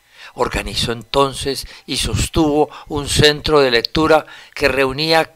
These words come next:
cada semana en su casa. De esas charlas surgió su libro genial,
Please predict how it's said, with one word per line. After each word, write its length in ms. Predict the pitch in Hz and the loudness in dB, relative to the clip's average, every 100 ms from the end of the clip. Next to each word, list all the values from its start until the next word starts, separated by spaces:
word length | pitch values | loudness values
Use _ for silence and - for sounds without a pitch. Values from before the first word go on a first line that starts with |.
| - | 2
cada 380 | 165 180 175 | 6 6 4
semana 420 | 156 151 139 151 147 | 2 0 0 -2 -4
en 80 | |
su 160 | 143 139 | 0 0
casa. 480 | - 113 - - - _ _ _ _ _ _ _ _ _ _ _ | 0 -6 -8 -12 -18 _ _ _ _ _ _ _ _ _ _ _
De 160 | - | -4
esas 240 | 117 - 135 | 2 2 2
charlas 560 | 147 131 127 131 - _ _ _ _ | 2 2 0 -8 -10 _ _ _ _
surgió 500 | - - 123 110 143 | 2 4 4 4 2
su 180 | 135 156 | 4 0
libro 400 | 139 147 143 143 104 | 2 2 2 0 0
genial, 540 | 123 120 120 101 - | 0 4 4 2 -4